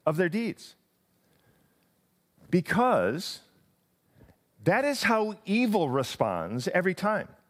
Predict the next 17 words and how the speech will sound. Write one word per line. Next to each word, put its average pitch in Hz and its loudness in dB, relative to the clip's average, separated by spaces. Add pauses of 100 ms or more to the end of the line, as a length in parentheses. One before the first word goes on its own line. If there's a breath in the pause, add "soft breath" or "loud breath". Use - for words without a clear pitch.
(400)
it 160 2
is 165 0
held 180 0
accountable 170 -2 (240)
for 117 -4
what 139 0
it 151 -6
does. 92 -4 (1700)
And, 190 0
and 170 -2
you 220 0
can 233 0
see 233 0
YouTube 208 0
evidence 226 0
for 143 0
this, 101 -2